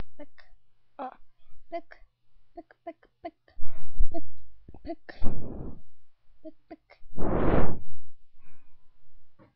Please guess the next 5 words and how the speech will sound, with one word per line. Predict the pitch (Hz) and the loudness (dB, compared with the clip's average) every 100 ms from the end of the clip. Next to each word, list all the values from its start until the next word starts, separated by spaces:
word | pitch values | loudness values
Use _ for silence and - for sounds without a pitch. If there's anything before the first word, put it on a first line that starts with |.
| _ _ _ _ _ _ _ _ _ _ _ _ _ _ _ _ _ _ _ _ _ _ _ _ 214 | _ _ _ _ _ _ _ _ _ _ _ _ _ _ _ _ _ _ _ _ _ _ _ _ _
B. | _ - - - 220 - - _ _ _ _ - - - - - - - _ - | _ -20 -18 -16 -18 -20 -20 _ _ _ _ -16 -16 -16 -20 -20 -20 -20 _ -10
B | - - | -10 -10
jak | - - - - | -16 -12 -10 -6
B. | - - 277 285 _ _ _ - - - - - - _ _ _ _ _ _ _ _ _ _ _ _ _ _ _ _ _ _ _ _ _ _ _ _ _ _ _ _ _ | -6 -8 -16 _ _ _ _ -14 -12 -16 -20 -20 -20 _ _ _ _ _ _ _ _ _ _ _ _ _ _ _ _ _ _ _ _ _ _ _ _ _ _ _ _ _
Czarne. | _ 208 208 214 202 202 208 | _ _ _ _ _ _ _